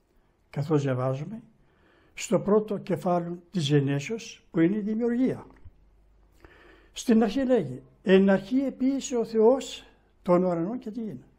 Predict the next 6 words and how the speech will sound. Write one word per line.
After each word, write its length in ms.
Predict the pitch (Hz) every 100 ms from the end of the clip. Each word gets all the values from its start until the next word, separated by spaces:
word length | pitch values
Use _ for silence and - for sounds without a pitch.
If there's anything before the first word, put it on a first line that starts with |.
| _ _ _ _ _
Όταν 280 | 247 294 285
λέγει 260 | 285 247
«επίησε 560 | 226 254 269 233 - 196
των 260 | 196 180
ουρανών», 480 | 170 156 175 254 269 - _ _ _ _
εννοεί 560 | 180 160 147 180 254